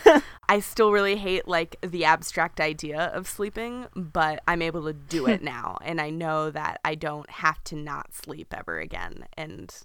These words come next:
Speaker 2: that's, um, huge. And they were just so, so kind. <laughs> Like, I
Speaker 1: Mm.
Speaker 2: was, like, very ill and, like, crying, and they were just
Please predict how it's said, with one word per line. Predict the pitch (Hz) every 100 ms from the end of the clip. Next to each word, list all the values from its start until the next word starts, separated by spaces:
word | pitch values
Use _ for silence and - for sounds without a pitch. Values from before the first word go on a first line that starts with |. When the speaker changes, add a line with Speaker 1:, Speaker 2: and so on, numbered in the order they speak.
| -
Speaker 2:
that's, | - - - - - - - -
um, | 151 - - 180 _ _ -
huge. | - - 185 151 131 143 - - - - -
And | 196 185
they | 185
were | 185
just | 185 196
so, | - - 220 185 175 170
so | 175 - 165 143 135
kind. | - 131 - - - - -
<laughs> | 226
Like, | 320 - -
I | 277
Speaker 1:
Mm. | 220 247
Speaker 2:
was, | 233 226 - - - - -
like, | 233 233
very | 220 220 214 202
ill | 196 190 180
and, | 165 165 160
like, | 156 -
crying, | 202 175 165 156 156 151
and | 151 156
they | 151
were | 147 147 143
just | - 165 -